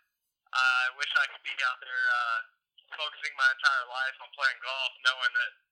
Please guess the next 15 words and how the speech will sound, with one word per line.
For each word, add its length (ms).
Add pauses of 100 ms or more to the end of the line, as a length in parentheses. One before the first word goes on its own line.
(640)
all 80
I 160
had 80
to 160
do 80
was 240
just 140 (100)
sit 160
in 160
a, 160
uh, 280 (520)
<laughs> 800
in 400
a 80
booth 320